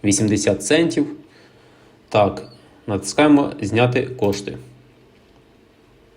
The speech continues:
Продовжити. Так, тут ми вводимо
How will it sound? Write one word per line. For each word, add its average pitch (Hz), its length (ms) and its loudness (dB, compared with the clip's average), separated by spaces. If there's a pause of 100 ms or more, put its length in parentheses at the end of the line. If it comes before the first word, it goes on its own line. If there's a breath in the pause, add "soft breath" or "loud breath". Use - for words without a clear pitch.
(1200)
Продовжити. 143 640 0 (2750 soft breath)
Так, - 300 2 (140)
тут 147 200 2
ми 123 140 6
вводимо 107 500 4